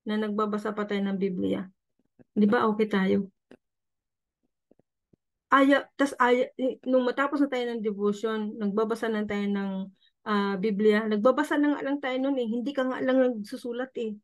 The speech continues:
Samantalang kapag nag-aaral ng Biblia, dapat may, dapat may observation, may limang structure yan.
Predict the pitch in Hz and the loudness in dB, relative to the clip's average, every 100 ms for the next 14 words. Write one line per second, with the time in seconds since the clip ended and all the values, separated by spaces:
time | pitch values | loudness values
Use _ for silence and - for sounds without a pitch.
0 | _ 226 233 233 240 247 240 214 214 202 | _ -8 -8 -4 -4 -4 -8 -8 -6 -4
1 | 214 240 254 240 233 233 208 233 202 202 | -4 -4 -4 -4 -6 -6 -2 -2 -2 -8
2 | 220 214 202 202 - - _ 220 240 240 | -8 -4 -4 -6 -14 -20 _ -6 -6 -4
3 | 202 180 - 208 180 233 220 240 226 226 | -4 -4 -2 -4 0 -2 -2 -4 -4 -6
4 | 226 - _ 208 214 208 202 226 226 214 | -8 -20 _ -2 4 6 6 4 2 -2
5 | 208 - 233 214 _ - 240 233 226 220 | -4 -4 -4 -4 _ 0 0 2 0 -2